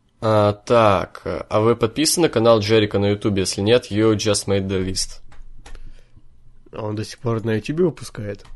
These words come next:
Speaker 1: По-моему, нет, ничего он не выпускает.
Speaker 2: Я
Speaker 1: Америке.
Speaker 2: про-, я просто помню, мы были с Латфосом подписаны на его канал, когда переводили его сериал, а потом он нас забанил, и мы на него обиделись.
Speaker 1: Он сейчас будет выходить. Я тоже, когда выходил
Speaker 2: Так
Speaker 1: сериал,
Speaker 2: он
Speaker 1: был
Speaker 2: уже выходит.
Speaker 1: подписан.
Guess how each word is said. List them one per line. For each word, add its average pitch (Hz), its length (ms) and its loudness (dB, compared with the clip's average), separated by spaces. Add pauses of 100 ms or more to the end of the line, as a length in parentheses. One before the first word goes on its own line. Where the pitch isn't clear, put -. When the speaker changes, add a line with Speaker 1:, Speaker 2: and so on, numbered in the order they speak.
(720)
Speaker 1:
По-моему, 95 440 -2
нет, 87 320 -8
ничего 90 340 -8
он 95 100 -4
не 92 100 -6
выпускает. 90 560 -14 (580)
Speaker 2:
Я - 100 2
Speaker 1:
Америке. 92 200 -2
Speaker 2:
про-, 120 380 -2
я 101 80 -4
просто - 300 -8
помню, 123 320 0
мы 117 140 0
были 120 420 0
с - 160 -12
Латфосом 113 540 -4
подписаны 135 600 -2
на 120 120 -2
его 117 220 0
канал, 120 320 -2
когда 107 260 -8
переводили 110 560 -4
его 104 160 -4
сериал, 104 420 -2
а 101 40 -10
потом 120 260 -2
он 120 120 0
нас 120 120 0
забанил, 113 480 -2
и 104 40 0
мы 107 220 -4
на 107 80 -4
него 104 260 -4
обиделись. 110 540 -6 (640)
Speaker 1:
Он 113 160 2
сейчас 123 440 2
будет 95 240 -2
выходить. 90 640 -8
Я 110 220 4
тоже, 101 360 6
когда 92 200 2
выходил 98 260 -4
Speaker 2:
Так 117 80 -2
Speaker 1:
сериал, 107 200 4
Speaker 2:
он 127 60 2
Speaker 1:
был 123 60 2
Speaker 2:
уже 131 100 0
выходит. 147 180 -4
Speaker 1:
подписан. 101 440 -4